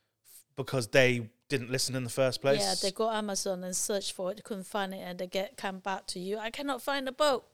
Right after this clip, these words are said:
Speaker 1: Well, no, I'm
Speaker 2: <laughs>
Speaker 1: not, I'm just talking, I'm not talking about people like that in general. I'm talking about people in general.
Speaker 2: Yeah.
Speaker 1: One of the main reasons people get angry is because they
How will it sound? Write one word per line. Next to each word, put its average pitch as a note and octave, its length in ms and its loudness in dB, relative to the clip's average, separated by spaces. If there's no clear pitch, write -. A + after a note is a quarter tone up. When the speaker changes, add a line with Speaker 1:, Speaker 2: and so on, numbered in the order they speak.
Speaker 1:
Well, C3 140 2
no, A#2+ 320 2
I'm B2 160 -4
Speaker 2:
<laughs> - 100 -6
Speaker 1:
not, C#3 160 -6
I'm C#3 140 0
just C#3 160 -4
talking, B2+ 280 -2
I'm C#3+ 200 -2
not D3 140 -2
talking C3 140 -2
about B2 200 2
people B2+ 240 -4
like A#2 140 0
that A#2 180 2
in A2+ 80 -8
general. A#2 260 -2
I'm B2 80 -12
talking C3+ 180 2
about B2+ 220 -2
people C3 300 -2
in A#2 240 -2
general. G#2 420 2
Speaker 2:
Yeah. G3 320 -4
Speaker 1:
One C#3+ 160 0
of C3+ 60 2
the C3+ 80 2
main C3 260 2
reasons A#2+ 340 0
people A#2+ 280 -8
get C#3 160 0
angry A#2 340 -2
is A2 80 -4
because A2+ 300 -6
they A#2 180 -2